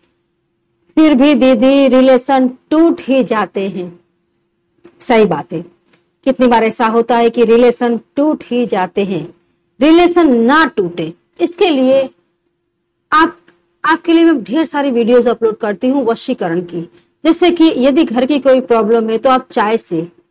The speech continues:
दूध से, कॉफी से उनका वशीकरण कर सकते हैं।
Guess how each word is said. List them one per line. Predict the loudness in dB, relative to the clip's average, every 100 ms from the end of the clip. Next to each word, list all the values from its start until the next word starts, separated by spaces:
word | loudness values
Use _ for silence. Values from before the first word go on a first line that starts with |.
| _ _
दूध | 2 2 2
से, | -2 -6 -6 _ _ _
कॉफी | -4 -2 0 -2
से | -4 -8 -2
उनका | -2 -2
वशीकरण | -4 -6 -6 -4 -4 -4
कर | -4 -6
सकते | -8 -10 -8
हैं। | -6 -8